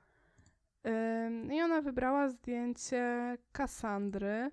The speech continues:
Y, ty podliczysz tak tylko dla formalności tą Klarę, ona chyba ma. Nie, Sofia. O, to jest córka Bierksenów.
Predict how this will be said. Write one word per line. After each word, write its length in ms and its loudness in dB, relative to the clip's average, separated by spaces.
Y, 320 0
ty 120 4
podliczysz 540 0
tak 180 -2
tylko 520 0
dla 260 0
formalności 1700 -2
tą 340 2
Klarę, 440 2
ona 200 0
chyba 220 -4
ma. 240 -2
Nie, 200 0
Sofia. 500 4
O, 200 12
to 80 10
jest 140 8
córka 760 10
Bierksenów. 1000 -2